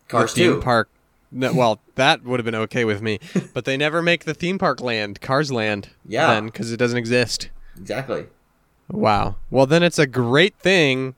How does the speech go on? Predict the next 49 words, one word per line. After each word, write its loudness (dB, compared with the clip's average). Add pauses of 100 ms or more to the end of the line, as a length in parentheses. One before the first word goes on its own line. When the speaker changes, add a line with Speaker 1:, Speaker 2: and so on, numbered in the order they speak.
(100)
Speaker 2:
that -2
Lightning 2
McQueen 0
did 2
not 2
listen 0
to 2
his 0
pit -2
crew. -8 (920)
Speaker 1:
Exactly. -4 (540)
It's -8
a 0
Speaker 2:
What -4
Speaker 1:
great 4
Speaker 2:
a 2
Speaker 1:
thing 4
Speaker 2:
thought. 4
Speaker 1:
that -4
he, -2 (240)
great 0
thing -2
that 0
he 0
was -2
a -14
total -6
jerk. -10 (720)
Speaker 2:
Interesting. -2
That 4
is -4
kind 0
of 0
a 4
interesting -4
thing 0
that 0
we 2
just -6
came -2
up 0
with, -2
but 0
it's, -8
I'd -4
say 0
it -4
proves -2
true. 0